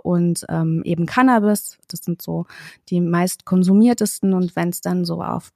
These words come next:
in den Partybereich geht, gerade so auf Techno- und Elektropartys, da sind es dann die, ähm, aufputschenden Drogen, ne? Das bedeutet M D M A, Ecstasy,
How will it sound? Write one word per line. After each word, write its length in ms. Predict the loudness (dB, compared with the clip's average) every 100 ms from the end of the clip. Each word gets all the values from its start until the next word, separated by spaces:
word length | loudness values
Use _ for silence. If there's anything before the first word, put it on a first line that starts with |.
| _
in 180 | -2 0
den 160 | 2 0
Partybereich 960 | 0 0 2 2 2 2 0 0 -6 -6
geht, 420 | 0 0 0 -4
gerade 400 | -10 -4 -2 -2
so 160 | -4 -6
auf 240 | -6 -4
Techno- 400 | -4 -4 -2 -2
und 120 | -2
Elektropartys, 920 | -2 -2 -2 -10 -6 -2 -2 -2 -4 -6 -16 -18 -18 0
da 120 | 2
sind 220 | 4 2
es 140 | -2
dann 440 | 0 0 2 2 2
die, 460 | 2 2 4 4 2 0
ähm, 380 | 0 2 0
aufputschenden 720 | 0 0 0 -6 -4 -2 -2 -4
Drogen, 400 | -8 -10 -6 -2
ne? 100 | -2
Das 160 | -2
bedeutet 400 | -6 -6 -6 -4
M 180 | -2 0
D 60 | 2
M 140 | 0
A, 380 | 0 2 2 0 -4 -20 -4
Ecstasy, 800 | -2 -2 -6 -6 0 2 2